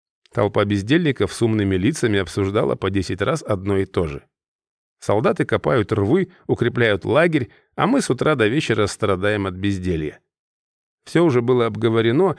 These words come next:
и план приведён в действие, стена понемногу рушится, через несколько дней мы планировали начать взятие города. «А картечью стрелять пробовали?» уточнил я, махнув рукой на Рона,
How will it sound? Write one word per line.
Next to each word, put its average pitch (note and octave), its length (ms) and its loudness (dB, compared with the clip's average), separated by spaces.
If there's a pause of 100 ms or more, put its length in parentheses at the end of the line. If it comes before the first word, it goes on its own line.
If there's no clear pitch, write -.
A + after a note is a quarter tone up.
(140)
и - 100 0
план E3+ 260 0
приведён C3+ 440 0
в F#2+ 80 -4
действие, C3 560 0 (200)
стена G#3+ 300 0
понемногу B2 540 2
рушится, C#3 500 0
через G#2+ 280 -2
несколько A2+ 440 -2
дней E3+ 220 4
мы D3 160 2
планировали A2 580 0
начать F#2+ 400 -2
взятие G2+ 480 0
города. F2+ 460 0 (840)
«А A#2 200 0
картечью F3 600 0
стрелять E3+ 440 -2
пробовали?» F3 560 0 (380)
уточнил A2 500 0
я, D3 200 2
махнув G#2 400 -2
рукой G#2+ 280 0
на F#2+ 140 0
Рона, D#3+ 340 2